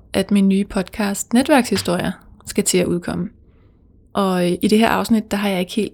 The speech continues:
afgjort med mig selv, om det skal være hver tirsdag, eller hvor tit det skal være. Og vi sidder faktisk og taler om, at ej, det er nok fjollet at udgive hver tirsdag. Det bliver jeg da stresset af.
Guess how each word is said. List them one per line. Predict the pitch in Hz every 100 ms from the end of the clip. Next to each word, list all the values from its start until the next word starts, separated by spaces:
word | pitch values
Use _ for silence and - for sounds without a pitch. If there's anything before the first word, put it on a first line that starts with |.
| -
afgjort | 185 185 - -
med | 208
mig | 190 190
selv, | 220 - - _
om | 196
det | 185 180
skal | -
være | 208 - -
hver | - -
tirsdag, | - 247 - - 240 226 226
eller | 202
hvor | 196
tit | 190 - 220
det | 226
skal | - 220
være. | 208 202 220 - _ -
Og | 208
vi |
sidder | 214 220 208
faktisk | 196 202
og | 190
taler | 208 190
om, | 190 185 -
at | 190 180 - - -
ej, | - - -
det | 190
er |
nok | 180 -
fjollet | - 202 180 208 196 - -
at | 190
udgive | 190 185 180
hver | - -
tirsdag. | - - - - 196 -
Det | -
bliver | - 160
jeg | 135
da | -
stresset | - 180 165 -
af. | 185